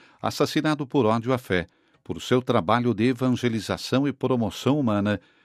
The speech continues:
em favor dos mais pobres na Guatemala. "Seu exemplo heróico", disse o Papa, "nos ajude a sermos testemunhas corajosas do Evangelho, comprometendo-nos em favor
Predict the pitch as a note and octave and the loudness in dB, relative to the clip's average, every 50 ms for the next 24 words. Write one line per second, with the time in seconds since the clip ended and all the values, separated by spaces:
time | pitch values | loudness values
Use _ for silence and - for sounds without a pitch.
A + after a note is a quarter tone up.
0 | _ _ - G2 G2+ - C3 A2 E2 G2+ A2+ G#2 F#2+ A2 G2+ E2 E2+ G2 A2+ A2+ | _ _ -6 -6 -4 -2 -2 -2 0 0 -2 -2 -2 -4 -4 -2 -4 -4 -4 -6
1 | - - - - F2+ F2 F2 D2+ F2+ F2+ E2 - G2+ F#2 F2 F2+ E2+ - - G#2 | -6 -8 -4 -2 0 0 0 -2 -4 -6 -4 -4 -6 -6 -4 -6 -4 -2 -2 0
2 | G#2+ A2+ F#2 D2 D2+ - - _ _ _ _ _ _ _ _ _ _ _ _ _ | 0 0 0 -2 -4 -10 -14 _ _ _ _ _ _ _ _ _ _ _ _ _
3 | _ _ _ _ _ _ - - - F3+ E3+ D#3+ C3+ G2 D#2+ E2+ A2 C3+ D3 C#3+ | _ _ _ _ _ _ -10 -2 0 0 2 2 0 0 0 2 2 2 2 2
4 | C#3+ D3 C#3 G2+ G2 G#2 A2+ A#2 G#2+ - - E2 D2 E2 D#2+ - - G2+ E2+ - | 0 0 0 2 4 2 2 2 -2 -4 -8 -10 -8 -10 -12 -8 -8 -8 -4 -2
5 | F#2 F2 E2+ - - G#2+ F#2+ - - _ _ _ _ - D#3 D#3 B2+ D3 C3 G#2 | -2 -2 0 0 -2 -2 -2 -6 -12 _ _ _ _ -4 -4 -2 0 0 0 0
6 | A#2+ D3+ D#3 C3+ C#3+ B2+ - - C3+ B2+ A#2 B2+ C3 - - - C#3+ C#3 - - | -2 -4 -2 -2 -4 -4 0 0 0 0 0 -4 -6 -6 -2 -2 -2 -2 -2 -2
7 | - A2+ F2+ F2+ B2+ D#3 D3+ D3 - - - - C#3 B2+ A#2 G2 D#2+ G2 A#2 C3+ | -2 -2 0 0 0 0 0 -2 -2 -2 0 0 2 2 0 0 0 2 2 2
8 | C#3+ C3+ - D3 C3 G2 B2+ C3+ B2+ A2 C3 B2 A#2 F2+ G2+ G#2 G2 E2+ D2 C#2+ | 2 0 0 -2 0 2 2 0 2 2 0 0 2 2 2 2 2 2 -2 -8
9 | - _ _ _ _ _ _ _ _ _ _ _ - E2 D2+ - E2 E2 D#2 D2 | -16 _ _ _ _ _ _ _ _ _ _ _ -8 -8 -8 -8 -10 -10 -10 -10
10 | - - A2 A2 G#2+ G#2 G2+ G2 G2 F#2+ - - - _ _ _ _ _ _ G#2+ | -6 -4 -4 -2 -2 -2 -4 -4 -6 -8 -10 -14 -18 _ _ _ _ _ _ -6
11 | G2+ F#2 - A2 F#2+ D#2 E2 D#2+ D#2 | -4 -2 -2 -2 -2 -2 -4 -8 -8